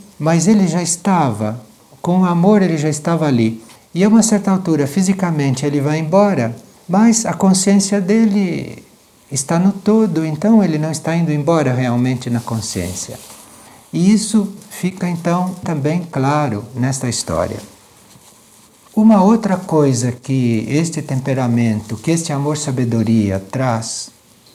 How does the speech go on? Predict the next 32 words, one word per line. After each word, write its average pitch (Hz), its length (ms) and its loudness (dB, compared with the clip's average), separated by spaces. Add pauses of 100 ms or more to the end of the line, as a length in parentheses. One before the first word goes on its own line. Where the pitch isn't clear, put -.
(140)
e 123 80 0
que 139 280 0
é 131 80 4
muito 147 520 0
clara 131 580 -2
também 104 460 0
nesse 101 320 0
exemplo, 101 720 0 (580)
é 156 140 -2
aquele 196 400 0
trabalho 170 580 0
que 160 160 -6
nós 151 220 -4
chamamos 147 640 -2
de 131 120 -2
Karma 160 520 0
Yoga, 101 560 -2 (760)
que 127 220 -2
é 139 220 2
a, 113 360 0
hum, 101 200 -4 (300)
união 143 540 0
absoluta 131 1000 -4 (480)
com 123 120 0
aquilo 135 360 -2
que 127 200 -2
é 123 100 2
o 131 120 0
nosso 117 380 0
destino, 113 720 -2 (400)
a - 80 -2
união 143 760 0